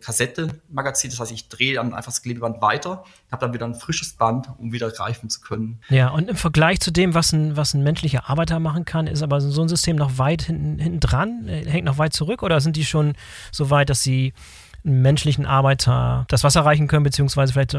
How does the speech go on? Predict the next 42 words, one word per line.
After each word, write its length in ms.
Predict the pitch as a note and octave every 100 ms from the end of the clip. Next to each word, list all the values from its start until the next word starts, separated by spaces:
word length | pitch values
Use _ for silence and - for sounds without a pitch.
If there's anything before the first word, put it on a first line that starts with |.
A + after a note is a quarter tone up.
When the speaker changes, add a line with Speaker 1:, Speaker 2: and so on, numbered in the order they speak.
| D3+
Speaker 2:
sogar 240 | - D3 C3
schon 100 | D3+
überlegen 340 | B2+ C3 D3+
sind 200 | F3+ A3
in 80 | F3
der 100 | C3+
Handhabung 380 | C#3+ D3+ C#3+ C#3
von 140 | C#3
solchen 180 | C3+ C3+
Textilien 360 | C3+ - F3 C3+
zum 140 | B2
Beispiel? 320 | A#2+ A#2 A#2+ A#2
Speaker 1:
Das 180 | A#2 -
ist 240 | C#3 -
jetzt 320 | C3 - -
so 160 | - B2
weit, 260 | D#3+ D#3
dass 120 | C3 B2
es 100 | C3
einen 100 | B2
ersten 520 | B2 - - A#2 A2+
Prototypen 500 | A#2 D#3 D#3 D3+ E3
gibt, 240 | E3+ -
der 100 | A#2
dann 140 | A#2 A#2+
auch, 340 | A2 A#2+ -
äh, 420 | A#2+ A#2 A#2 A2+ A2+
bei 140 | A2+
C 240 | - A#2
und 80 | A2+
A 320 | F#2+ A2+ F3+ -
eingesetzt 500 | C#3 C#3+ D3 D3 -
wird, 220 | - -
in 100 | D3+
der 100 | A#2
Jeansproduktion. 800 | A2+ C3 D#3 - A2+ D#3 D3+ F#3
Speaker 2:
Mhm. 40 | A3 _ _
Speaker 1:
Da 80 | A2+
geht's 180 | B2
ja 80 | B2+
um, 160 | A2+ A2+
äh, 300 | A2+ A2